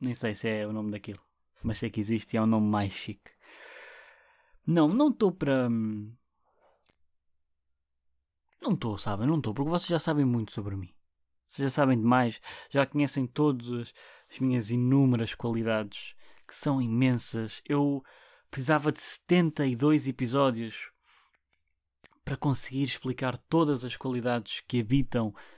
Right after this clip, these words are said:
neste ser humano, pá, incrível, pá, simplesmente fantástico, e que tem um ego tão baixo, e que tem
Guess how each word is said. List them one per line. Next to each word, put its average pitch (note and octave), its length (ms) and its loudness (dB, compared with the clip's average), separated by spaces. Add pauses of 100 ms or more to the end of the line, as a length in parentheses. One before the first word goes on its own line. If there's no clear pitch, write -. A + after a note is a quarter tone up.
(140)
neste B2+ 680 0
ser B2 280 0
humano, A#2 400 2 (340)
pá, A#2+ 120 -8
incrível, A#2 840 0
pá, - 80 -12
simplesmente B2+ 520 -2
fantástico, A#2 840 0 (500)
e C#3+ 60 -2
que - 100 -10
tem D#3 180 6
um D3+ 200 8
ego A#2+ 440 4 (300)
tão E3 220 4
baixo, A#2+ 640 2 (560)
e C3 100 -4
que - 120 -12
tem C#3 560 2